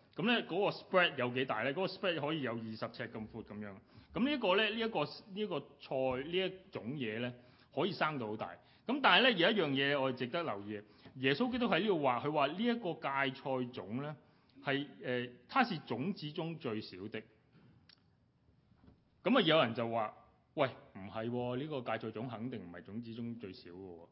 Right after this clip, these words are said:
咁但係我哋要明白呢度呢，耶穌基督講緊比喻，係咪？耶穌基督所用嘅其實呢，係一啲誇大嘅手法嚟嘅。咁樣呢一個芥菜種嘅種子呢，實際上都係比較細嘅。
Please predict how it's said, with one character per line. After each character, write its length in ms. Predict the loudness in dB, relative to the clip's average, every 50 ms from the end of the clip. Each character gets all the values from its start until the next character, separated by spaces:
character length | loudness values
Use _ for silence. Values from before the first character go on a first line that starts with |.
| _ _ _ _ -6 -4 -2
咁 60 | 4 4
但 120 | 6 6
係 80 | 6 4
我 80 | 4
哋 100 | 4 2
要 180 | 2 2 2 2
明 220 | 2 0 0 2
白 180 | 2 2 2 4
呢 140 | 2 2 2
度 140 | 2 2 0
呢， 60 | 0
耶 180 | -2 -2 -4 -2
穌 180 | -2 -4 -2 -2
基 80 | -4
督 60 | -4 -4
講 200 | -4 -4 -4 -2
緊 120 | -4 -4 -4
比 100 | -6 -8
喻， 220 | -8 -8 -10 -14
係 60 | -14
咪？ 220 | -14 -12 -12 -12 -14 -16 _ _ _ _ _ -20 -20 -14 -4
耶 140 | 0 0 0
穌 180 | 2 0 -2 0
基 100 | 0 -2
督 80 | -2
所 280 | -4 -4 -4 -2 0 0
用 360 | 0 0 0 0 2 0 0 0
嘅 140 | 0 0 -2
其 100 | -2 -6
實 160 | -4 -2 0
呢， 120 | 0 0
係 180 | 0 0 0 0
一 160 | -2 -4 -8 -10
啲 60 | -10
誇 360 | -4 0 2 4 4 4 4
大 180 | 4 2 0 0
嘅 180 | -2 -4 -6 -6
手 200 | -6 -6 -6 -4
法 160 | -4 -4 -6
嚟 60 | -6
嘅。 640 | -10 -14 -16 -18 -20 -20 -20 -20 -20 -20 _ -2 0
咁 40 | 4
樣 200 | 4 4 4 4
呢 80 | 2 2
一 140 | 2 4
個 200 | 4 6 6 6 4 0 -10 -18 -20 -20 -20 -6 0
芥 300 | 2 4 6 6 6 4
菜 280 | 4 0 0 0 0 0 -2
種 220 | -4 -4 -2 0
嘅 100 | -2 -2
種 280 | -2 -2 -2 -2 -4 -4
子 120 | -4 -4 -4 -2
呢， 120 | -2 -4 -6 -12 -20 -20 -18 -6
實 220 | -2 -2 0 2
際 160 | 4 2 2
上 260 | 4 4 2 2 2 2
都 200 | 2 0 2 2
係 180 | 0 0 0
比 180 | 0 -2 -4 0
較 200 | 0 0 0 0
細 280 | -2 -4 -4 -4 -4 -4
嘅。 220 | -4 -8 -10 -14